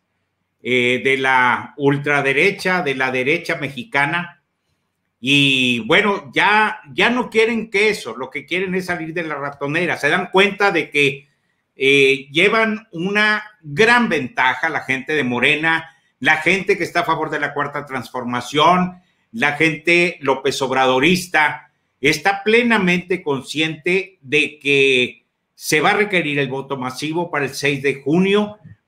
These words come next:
para que Andrés Manuel pueda terminar con los compromisos que inició ahora en el dos mil dieciocho y, eh, poder seguir viendo los pasos agigantados, con lo cual México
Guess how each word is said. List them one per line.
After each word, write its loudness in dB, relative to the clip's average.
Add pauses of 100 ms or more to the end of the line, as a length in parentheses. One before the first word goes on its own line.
para 2
que 0 (100)
Andrés 2
Manuel 0
pueda 2
terminar 0
con -4
los -8
compromisos 0
que 2
inició 0
ahora 2
en -4
el -2
dos -4
mil -4
dieciocho 0 (580)
y, 0
eh, 0
poder 2 (760)
seguir 0
viendo -2
los -6
pasos -2
agigantados, -2
con -4
lo -6
cual 0
México -2